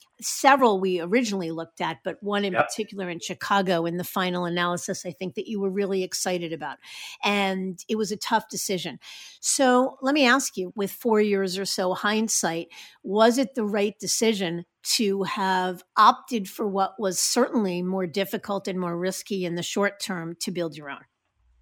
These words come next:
Speaker 2: Yes, one hundred and ten percent.
Speaker 1: Yeah.
Speaker 2: But it was right for me, right? I mean, uh, and I respect other people's decisions, of what's right for them. It's a level of risk. But ultimately, looking back, my staff knows that I have a plaque in my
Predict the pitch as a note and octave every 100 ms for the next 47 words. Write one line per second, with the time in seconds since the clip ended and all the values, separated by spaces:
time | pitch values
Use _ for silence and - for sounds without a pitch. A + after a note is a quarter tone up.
0 | _ C3 F#2+ - - _ - A2+ G#2+ G#2
1 | F2+ G2+ F2 - F#2+ - _ _ _ C#4
2 | F#3+ E3 D3 C3+ B2+ D3 D3 - A#2+ -
3 | - - - G#2 F#2+ G#2 G#2+ G2+ G2 F#2+
4 | G#2 G2 F#2+ F#2+ - G2 G#2+ F#2+ F#2+ F2+
5 | F2 - A2+ A#2 F#2+ F2+ - - - _
6 | _ - G2 F#2 G2+ E2 G#2 - G2 D#2+
7 | D#2+ F#2+ F2 E2+ G#2 G2+ F#2 E2+ A2+ E2+
8 | - G2+ - - - _ - A2+ - A2
9 | G2+ G2 G2+ F#2+ G2+ F#2+ - - A#2 A#2+
10 | - B2 A#2 A#2 G#2+ G#2 F#2+ F#2+ F2+ F#2
11 | F2 - - G#2 G2 F#2 F2+ F2